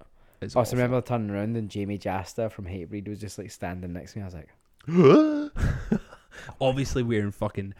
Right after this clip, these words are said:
Speaker 1: shorts that are far too big for him.
Speaker 2: Oh, yeah. Like, he was wearing, like, three-quarter lengths, like,
Speaker 1: Natch.
Speaker 2: long shorts. Short
Speaker 1: It
Speaker 2: longs. Who
Speaker 1: makes
Speaker 2: knows?
Speaker 1: me mad.
Speaker 2: They
Speaker 1: The
Speaker 2: were,
Speaker 1: one,
Speaker 2: um,
Speaker 1: the one that always makes me fucking furious is I saw Every Time I Die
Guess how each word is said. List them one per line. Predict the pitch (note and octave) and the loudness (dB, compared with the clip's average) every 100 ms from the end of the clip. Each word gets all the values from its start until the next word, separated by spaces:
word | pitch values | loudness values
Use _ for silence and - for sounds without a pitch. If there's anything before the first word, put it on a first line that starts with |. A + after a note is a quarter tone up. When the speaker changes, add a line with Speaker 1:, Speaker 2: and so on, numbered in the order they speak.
| - _ - | -20 _ -14
Speaker 1:
shorts | - G#2 - | -6 -4 -4
that | - | -8
are | - | -8
far | - F#2+ | -4 -2
too | C#3+ - | -2 -6
big | - - | -8 -10
for | D#2+ | -8
him. | F2+ C#3 _ - | -8 -10 _ -4
Speaker 2:
Oh, | B2+ | -2
yeah. | F#2+ G2+ D2 D2 F2+ | -2 -4 -6 -8 -10
Like, | F#2 F2+ | -10 -8
he | A#2 | -4
was | A#2 A#2 | -4 -2
wearing, | A#2+ A2+ A2 | 0 0 0
like, | G2+ - | -2 -6
three-quarter | - A2 F#2+ G2+ F2 | -8 -8 -4 -4 -2
lengths, | G2+ E2 F2 - | -4 -8 -12 -14
like, | - | -14
Speaker 1:
Natch. | F#2 F#2 A2+ - _ _ | -12 -12 -14 -20 _ _
Speaker 2:
long | G2+ G2 | -8 -8
shorts. | - G#2+ G#2 - - _ _ _ _ _ _ _ _ _ _ _ _ - - | -8 -8 -8 -14 -20 _ _ _ _ _ _ _ _ _ _ _ _ -20 -14
Short | - G2 D#2 | -8 -6 -4
Speaker 1:
It | |
Speaker 2:
longs. | F#2 F2+ F#2 | -4 -6 -8
Who | G#2+ | -8
Speaker 1:
makes | G2+ F2+ F#2+ | -6 -6 -6
Speaker 2:
knows? | |
Speaker 1:
me | G#2+ | -8
mad. | A#2+ A#2+ A2+ - - _ _ _ | -6 -4 -6 -10 -18 _ _ _
Speaker 2:
They | - | -2
Speaker 1:
The | |
Speaker 2:
were, | B2+ | 4
Speaker 1:
one, | C#3+ | 4
Speaker 2:
um, | D3 G2 | 2 -2
Speaker 1:
the | C#3 | -2
one | C3+ C#3+ | -2 -4
that | C#3+ | -4
always | B2+ B2+ C3 A#2+ | 0 2 2 4
makes | B2 A#2 | 0 0
me | A2+ | -2
fucking | G#2+ A2 G#2+ | -2 -4 -4
furious | G#2 G#2+ G#2+ G2+ | -2 0 0 -2
is | G2 | -4
I | |
saw | F#2+ G2+ | -2 0
Every | F#2+ F#2 | 0 -2
Time | G#2+ F#2+ | -4 -4
I | |
Die | F#2+ G2+ F#2+ G2+ | -4 -4 -4 -6